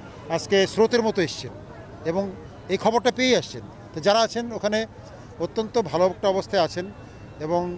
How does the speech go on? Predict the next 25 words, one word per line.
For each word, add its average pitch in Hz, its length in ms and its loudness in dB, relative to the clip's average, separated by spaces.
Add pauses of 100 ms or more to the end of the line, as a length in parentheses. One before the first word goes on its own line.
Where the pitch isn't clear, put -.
অনেক 175 200 0
সামাজিক, 175 440 0
আহ, - 1000 -2
কর্মকাণ্ডের 170 400 2
সাথে 170 160 -4
তাদেরকে 165 180 -2
যুক্ত 165 220 -4
করা 160 180 4
হচ্ছে 151 360 -2 (540)
এবং 156 200 -4
সেখানে 165 300 -2
আমাদের, 160 400 2
আহ, 143 520 0 (160)
অনেক 185 180 0
সুযোগ 233 240 2
হয়েছে। 135 240 0
এখানে 123 300 -10 (120)
আমাদের 143 260 -4 (400)
কৃষি 180 220 0
থেকে 180 240 2
শুরু 180 200 2
করে 175 300 4 (420)
ওখানকার 165 300 -2
হাঁস, 160 280 0 (480)
মুরগি, 165 420 -2